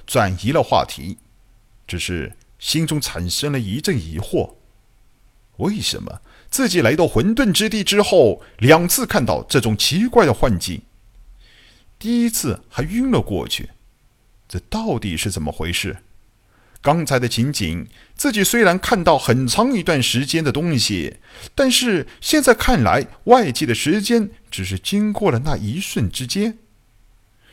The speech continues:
这完全不符合常理。混沌之地，莫名其妙的心灵召唤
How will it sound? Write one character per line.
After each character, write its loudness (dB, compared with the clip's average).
这 -2
完 4
全 -2
不 0
符 -6
合 0
常 -2
理。 -4
混 2
沌 2
之 0
地， -6
莫 4
名 0
其 2
妙 4
的 -4
心 -2
灵 -2
召 -2
唤 0